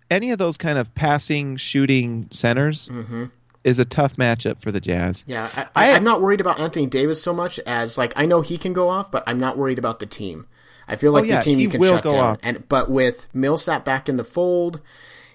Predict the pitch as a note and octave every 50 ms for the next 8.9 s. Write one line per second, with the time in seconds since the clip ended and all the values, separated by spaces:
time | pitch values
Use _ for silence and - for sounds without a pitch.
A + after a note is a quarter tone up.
0 | _ _ - A#2+ A#2 A2+ A2+ A#2 A2+ A2+ A2 G#2+ A2 G#2+ G#2+ - - A#2 A#2+ A2+
1 | - - _ _ _ - - - _ _ _ - - - - - - G3 D3+ D#3+
2 | D#3+ E3+ D3+ C3 - - A#2 D3+ F3 G3 G#3 F#3 D3 - _ _ _ _ _ -
3 | A#2+ A2 A2 G2+ F#2+ E2 - _ - A#2+ G#2+ - - - A2+ A2+ - - - A2
4 | G#2+ G#2+ - A2 F#2+ G2 - _ A2+ A#2 B2 A#2 - G#2+ G#2 - - G#2 F#2+ -
5 | - G#2 G2 G2 A2+ B2+ C3 C#3+ C#3+ D3+ D3 C3+ B2+ A#2+ A2+ - - - B2+ B2
6 | A#2 A2+ A#2 G#2+ - - A2+ G#2+ - - G#2 G2+ - - - F#2 F2+ - - _
7 | _ _ _ _ _ _ _ _ _ _ _ - G#2+ G#2+ G2+ G2+ G2+ G2+ G#2 A#2+
8 | A#2+ B2+ - - - D3+ D3+ F3 E3 D#3+ D#3+ D#3 D#3+ D#3+ D3+ - -